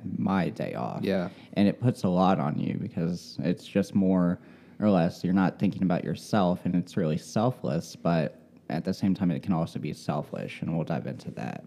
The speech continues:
Speaker 1: But so to start off, you've gone tr-, first the past few times. So my three positives for the week, uh, day, whatever. Um, we're recording this. July fourth was, uh, two days ago,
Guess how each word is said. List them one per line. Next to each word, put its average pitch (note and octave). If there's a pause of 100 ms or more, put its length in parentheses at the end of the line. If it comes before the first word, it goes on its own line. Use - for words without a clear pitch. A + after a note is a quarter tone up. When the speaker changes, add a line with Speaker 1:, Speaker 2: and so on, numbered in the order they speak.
(120)
Speaker 1:
But - (1160)
so F2+
to D2+
start B2+
off, A2
you've A2
gone G#2+
tr-, -
first G2+
the -
past F#2+
few F#2
times. F#2
So F#2 (960)
my C#3
three E3
positives B2+
for B2+
the G2+
week, G2+ (260)
uh, G2
day, F#2+
whatever. F#2+ (140)
Um, F2+ (360)
we're A#2
recording G#2+
this. G2
July G#2+
fourth G#2
was, F2+
uh, F2+
two G2
days F2
ago, F2+